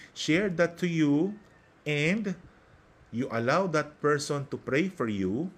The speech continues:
and accept the good news na sinishare niya sa'yo, tanggapin si Jesus. Pag tinanggap mo si Jesus sa buhay mo bilang Lord and Savior, pumapasok yung Holy Spirit sa atin,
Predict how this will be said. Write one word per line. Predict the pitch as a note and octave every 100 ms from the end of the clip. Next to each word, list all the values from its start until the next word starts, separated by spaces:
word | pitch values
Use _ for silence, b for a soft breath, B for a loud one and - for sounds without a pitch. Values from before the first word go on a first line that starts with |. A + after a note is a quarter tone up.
| - - _ _ _ -
and | A#2+ A2+ F#3+ G#3+ F#3 - - _ _ - _ -
accept | B2+ - F3 D#3+
the | B2+
good | G#2 D#3+
news | E3 C#3 B2
na |
sinishare | G#2+ A#2+ G#2 B2 D3+
niya | G#3 F#3+
sa'yo, | D#3+ A2 G2 B2+ B B -
tanggapin | B2 A#2 G#2+ E3 G3
si | F#3
Jesus. | D3+ C3 - G#2+ C3 - B B -
Pag | A2 G#2
tinanggap | B2+ C3+ G#3 G#3+
mo | F3
si | -
Jesus | D3 C#3
sa | B2+
buhay | B2+ D#3+ D#3+ C3+
mo | G#2+ G#2 C#3 B B
bilang | G#2+ B2 A#2+ A2
Lord | C3+ E3+ D#3
and | D3
Savior, | C#3+ C#3+ A2+ A2+ A2
pumapasok | G#2 F#2+ F2+ D3 F3 F3
yung | F3
Holy | F3 F#3 F3+
Spirit | - F3+ F#3
sa | - E3+
atin, | E3+ E3 D#3+ E3+